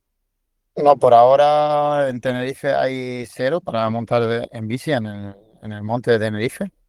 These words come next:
No se puede ir por ningún lado, por, bueno, por pista. Hay una red Pica que, que es una pista plana, sin desnivel casi. Eh, sube, baja, pero nada, muy lisa y es para caballos y, y bici.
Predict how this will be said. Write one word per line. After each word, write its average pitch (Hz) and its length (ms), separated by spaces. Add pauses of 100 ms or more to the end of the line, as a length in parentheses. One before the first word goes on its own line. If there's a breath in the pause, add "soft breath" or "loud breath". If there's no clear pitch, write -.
(120)
No 110 160
se 113 120
puede 110 240
ir 101 60
por 110 120
ningún 107 220
lado, 135 280
por, 110 320
bueno, 120 240 (180)
por 101 280
pista. - 380 (640)
Hay 117 140
una 117 300
red 120 240
Pica 151 440
que, 113 600
que 120 140
es 110 100
una 117 300
pista 120 520
plana, 135 460
sin 117 220
desnivel 107 420
casi. 170 380 (420)
Eh, 107 300
sube, 110 260
baja, 123 320
pero 110 580 (680)
nada, 127 320
muy 117 220
lisa 143 520
y 120 200
es 120 80
para 120 360
caballos 131 540
y, - 20 (540)
y - 80
bici. 139 280